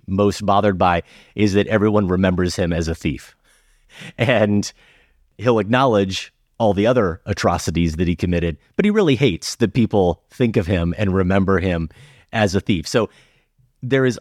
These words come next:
undeniable humor here. Lorraine is going for jokes. In that trailer, you'll see a part where he says, "It's true, I've made mistakes," long pause, and he says, "Accounting mistakes." <laughs>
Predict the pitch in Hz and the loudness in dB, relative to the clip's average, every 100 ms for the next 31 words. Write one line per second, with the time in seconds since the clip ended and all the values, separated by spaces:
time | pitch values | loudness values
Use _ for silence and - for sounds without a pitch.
0 | - 147 165 131 113 110 110 90 92 85 | -4 -2 0 0 0 2 0 0 0 -2
1 | 80 _ _ _ - 117 113 110 123 131 | -4 _ _ _ -8 -2 0 0 -2 -8
2 | _ _ _ _ _ - 123 117 123 - | _ _ _ _ _ -4 0 0 -2 -10
3 | _ _ _ - 104 104 104 98 90 92 | _ _ _ -4 0 2 2 0 -2 -2
4 | 107 104 104 110 - _ _ 104 98 87 | 0 0 0 -2 -6 _ _ -4 -2 0
5 | 101 104 - - _ _ _ _ 131 120 | -2 -2 -8 -14 _ _ _ _ -2 0
6 | 113 107 - 113 107 107 104 _ _ _ | 0 -2 -2 0 0 0 -2 _ _ _
7 | - 98 - 107 98 - 101 98 95 92 | -2 -2 0 0 0 0 0 0 -2 0
8 | 90 87 _ _ _ _ - 101 113 101 | 0 -4 _ _ _ _ -4 -2 0 0
9 | 87 - 110 - - 117 113 107 107 101 | 0 -6 -8 -8 -2 0 2 0 0 0
10 | 98 98 - 101 101 - - 101 95 95 | 0 -2 0 0 -2 -4 -10 -2 2 2
11 | 98 98 95 101 95 - 87 90 - 95 | 0 2 2 2 -2 -12 -6 -4 0 0
12 | 87 - _ 104 - 98 92 104 98 101 | 0 -6 _ -10 -4 -2 0 0 2 0
13 | 98 - 101 - - - - | 0 0 -2 -4 -8 -8 -10